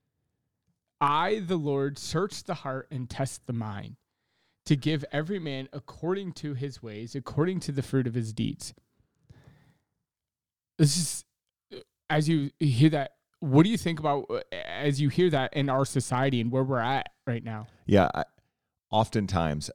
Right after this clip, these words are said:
Speaker 2: you know, we expect, I, I hear people say, like, "I could, you know, don't strike me down, God, or do this." So much, so often, the justice that we see that God actually has is just giving us up into the consequences of our own
Speaker 1: Yeah.
Speaker 2: sin.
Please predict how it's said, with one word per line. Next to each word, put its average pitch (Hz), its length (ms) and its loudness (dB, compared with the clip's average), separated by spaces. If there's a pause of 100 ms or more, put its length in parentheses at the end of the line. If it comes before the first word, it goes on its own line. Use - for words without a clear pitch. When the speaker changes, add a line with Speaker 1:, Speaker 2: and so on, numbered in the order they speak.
(160)
Speaker 2:
you 90 80 -6
know, 78 300 -4 (200)
we 95 140 0
expect, - 680 -4 (540)
I, 90 160 -6
I - 20 -4
hear 78 140 -6
people - 200 -8
say, 71 120 -6
like, 73 180 -6
"I - 80 -10
could, 73 220 -4
you 71 80 -6
know, 67 240 -8
don't 82 240 -2
strike 90 220 2
me 92 100 -2
down, 85 260 0
God, 76 300 0
or 73 80 -2
do 87 180 0
this." 80 420 -2 (480)
So 120 240 2
much, 135 200 0
so 120 220 0
often, 78 520 -2
the 80 120 -2
justice 82 520 -2
that 55 160 -2
we 78 100 -2
see 78 220 -4
that - 160 -6
God 65 240 -4
actually 71 320 -6
has 76 240 -4
is 71 100 -8
just 80 320 -6
giving 85 460 -2
us 78 280 -4
up - 180 -10
into - 180 -12
the - 80 -10
consequences - 800 -8
of - 100 -6
our 57 140 -4
own 58 120 -10
Speaker 1:
Yeah. 110 100 -6
Speaker 2:
sin. - 360 -8